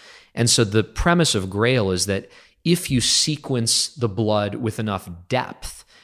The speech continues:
meaning you sequence it over and over and over again, you can detect just that D N A that's coming from the tumor. And by doing so, you can identify things about it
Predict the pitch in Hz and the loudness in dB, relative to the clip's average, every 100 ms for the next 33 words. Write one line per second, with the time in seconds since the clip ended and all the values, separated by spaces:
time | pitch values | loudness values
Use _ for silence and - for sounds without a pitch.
0 | _ 113 120 117 110 110 120 104 - 131 | _ 0 2 2 0 -4 -4 -2 0 0
1 | 131 113 107 - 117 110 101 104 95 92 | 0 -2 -2 0 0 0 0 0 0 -2
2 | 95 139 123 101 85 87 78 78 - - | 0 0 0 0 -2 -4 -6 -10 -16 -20
3 | _ _ - 113 139 - 123 110 92 101 | _ _ -4 0 0 0 -2 0 -2 -4
4 | - - 143 127 - - - _ _ _ | -4 -4 -2 -2 -6 -16 -16 _ _ _
5 | _ _ - 107 104 127 135 - - 120 | _ _ -10 -4 2 4 4 2 0 0
6 | 107 101 107 110 101 101 98 90 92 98 | 0 0 -4 -4 -2 -2 -2 -4 -6 -6
7 | - - 120 113 98 101 90 85 - 160 | -6 -4 -4 -4 -4 -6 -6 -4 -2 0
8 | 117 64 - - _ _ - - - _ | 0 -4 -12 -20 _ _ -20 -20 -20 _
9 | - 120 117 113 110 - 107 104 104 123 | 0 2 2 0 -6 -12 -2 0 4 4
10 | 175 147 110 - 92 87 92 117 104 98 | 6 4 2 2 0 0 -2 -4 -4 -4
11 | 90 87 104 147 135 95 87 - - 113 | -6 -2 0 0 -2 -4 -6 -8 -6 -4
12 | 101 90 82 80 95 151 95 76 - | -4 -4 -6 -6 -2 -2 -2 -6 -12